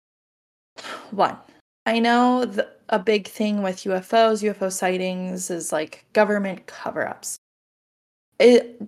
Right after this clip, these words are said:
is every president or world leader, do they all get debriefed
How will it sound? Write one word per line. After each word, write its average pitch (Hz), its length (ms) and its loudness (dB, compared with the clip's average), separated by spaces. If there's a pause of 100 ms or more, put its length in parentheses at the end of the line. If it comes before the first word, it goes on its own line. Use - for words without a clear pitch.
(280)
is 233 140 6
every 285 360 4
president 240 1120 0 (100)
or 208 260 2
world 208 340 0
leader, 208 600 2 (480)
do - 140 2
they 233 140 8
all 254 180 8
get 247 300 0
debriefed 226 840 -2